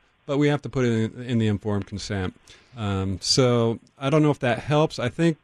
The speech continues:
you would still be a candidate for shoulder stem cell, uh, treatment. <clears throat> You know, nothing w-, uh, would be a substitute for coming in and getting a full evaluation, of course, and going over the records and,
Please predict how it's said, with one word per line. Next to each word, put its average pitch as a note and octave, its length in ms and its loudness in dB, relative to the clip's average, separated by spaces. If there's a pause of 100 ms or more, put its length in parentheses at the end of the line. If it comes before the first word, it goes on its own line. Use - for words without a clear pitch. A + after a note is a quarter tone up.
you D3 140 -2
would B2 100 0
still F#3 260 0
be F3 140 2
a D3+ 40 0
candidate D3 500 0
for B2+ 140 -4
shoulder C3+ 500 0
stem C3 340 -2
cell, C3+ 480 0 (540)
uh, G#2+ 260 -2
treatment. D#3+ 520 0 (180)
<clears throat> - 20 -16 (1040)
You D3 160 2
know, B2+ 140 4
nothing D#3 340 2 (120)
w-, B2+ 480 -2
uh, B2 100 -2
would B2+ 160 -4
be A#2+ 60 0
a A2+ 40 2
substitute B2+ 480 -2
for G#2+ 60 -12
coming A2+ 300 0
in G#2+ 80 2
and G#2 100 0
getting G#2 180 0
a F#2+ 40 -2
full G#2+ 240 -2
evaluation, G2+ 640 -2
of F#2+ 80 -4
course, G#2 400 -4
and G#2+ 80 -10
going G#2 160 -2
over G2 160 -2
the F#2+ 80 -6
records G2+ 640 -2
and, F#2 200 -8